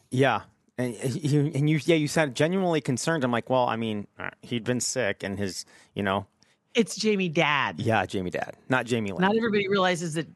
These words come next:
Speaker 2: that, that too, that they're, the dad is Jamie. You don't, sometimes you don't connect all the dots, and I don't blame you. Nobody should follow this shit that close.
Speaker 1: Right.
Speaker 2: But <laughs>
Speaker 1: Right.
Speaker 2: Jamie Dad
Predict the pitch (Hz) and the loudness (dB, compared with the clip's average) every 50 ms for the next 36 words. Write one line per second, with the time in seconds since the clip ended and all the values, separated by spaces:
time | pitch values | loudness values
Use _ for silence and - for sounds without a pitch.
0 | _ 175 160 156 160 165 156 180 156 - - - 180 156 139 147 127 - 156 143 | _ -6 -4 -2 -2 2 2 0 0 2 2 2 2 2 2 -2 -4 -2 -2 0
1 | 143 139 139 - 143 147 139 143 143 139 143 147 143 139 - - - 151 151 143 | 0 0 -2 -4 -6 -6 -2 -2 -2 0 0 0 -2 -2 -6 -6 -2 -2 -2 0
2 | - 185 175 165 185 180 - - - - 233 208 202 208 170 147 156 143 127 - | 2 0 4 4 2 2 0 -6 -4 -2 -2 0 0 0 0 2 0 -2 0 -2
3 | 139 127 117 - 113 110 120 123 135 123 113 110 - 139 135 135 135 131 135 139 | -2 -2 -2 -2 -2 -2 0 0 0 0 0 0 -2 -2 0 0 0 0 0 2
4 | 131 127 120 107 123 - - 151 143 151 143 131 - 139 - 147 135 131 131 127 | 2 2 0 -2 -4 2 2 4 4 4 0 -2 -4 -2 0 2 2 2 2 0
5 | 127 - - 123 117 - 131 - - - 139 117 95 - - - - - - - | -2 -2 -2 -4 -2 0 -2 -2 -2 0 0 0 0 0 -6 -8 -10 -16 -18 -14
6 | - - 127 135 165 156 131 - - - _ _ _ - _ _ _ _ _ _ | 0 2 4 6 6 4 2 -2 -6 -16 _ _ _ -20 _ _ _ _ _ _
7 | - 185 - - - - - - - - - - - 156 113 - 262 - - 208 | 2 4 4 6 4 4 4 2 2 4 4 4 4 4 2 -2 -4 0 0 2
8 | 208 208 202 196 190 160 151 160 156 156 151 143 139 131 127 139 | 2 2 2 2 0 2 2 2 2 4 2 2 2 0 -2 -6